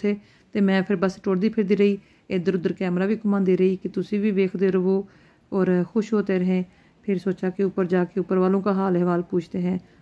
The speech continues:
पर पहले ये सेल की तरफ नज़र पड़ गई नीचे। और ये maxi dresses थे, इनके पर size मेरा एक भी नहीं सी है। और ये इनकी shirts,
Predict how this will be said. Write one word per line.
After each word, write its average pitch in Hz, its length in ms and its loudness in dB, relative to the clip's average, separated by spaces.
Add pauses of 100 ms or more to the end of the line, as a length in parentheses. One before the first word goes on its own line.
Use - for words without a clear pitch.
पर 190 100 -2
पहले 180 300 2
ये 180 180 4
सेल 180 280 2
की 202 120 -4
तरफ 196 240 -2
नज़र 190 160 0
पड़ 185 180 -2
गई 180 200 2
नीचे। 190 420 0 (340)
और 190 180 2
ये 185 120 4
maxi 180 340 0
dresses 175 520 -2
थे, 180 260 2
इनके 180 540 0 (400)
पर 180 100 0
size 180 440 2
मेरा 180 580 2
एक 220 200 -2
भी 190 120 0
नहीं 180 140 2
सी 175 220 -4
है। 170 240 -2
और 185 300 -4
ये 175 180 2
इनकी 175 240 -4
shirts, 208 380 0